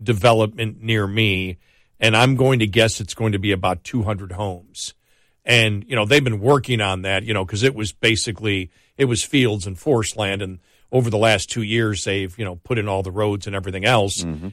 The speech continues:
Speaker 1: And then about two months ago, I looked at it and go, "Okay, all the roads are in. They're open. You see all the lots.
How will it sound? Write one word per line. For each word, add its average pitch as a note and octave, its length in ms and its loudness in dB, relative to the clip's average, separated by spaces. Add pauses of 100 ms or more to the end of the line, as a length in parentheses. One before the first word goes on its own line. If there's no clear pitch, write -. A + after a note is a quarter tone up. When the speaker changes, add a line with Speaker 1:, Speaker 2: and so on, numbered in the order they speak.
Speaker 1:
And A#2 140 -2
then A#2+ 120 4
about G#2+ 340 4 (240)
two C3+ 160 2
months C3 260 4
ago, G#2 240 0
I G2 80 2
looked G#2 260 -2
at G#2+ 100 0
it - 20 0
and G2+ 80 -2
go, G2 240 -4
"Okay, G#2+ 200 -4
all G#2 180 2
the G#2+ 100 -2
roads A2 260 -2
are G#2 160 -2
in. B2+ 220 0 (100)
They're A#2+ 180 2
open. F3 460 2 (600)
You A2 80 0
see C3 200 2
all A#2+ 140 6
the A2 100 0
lots. C#3+ 600 2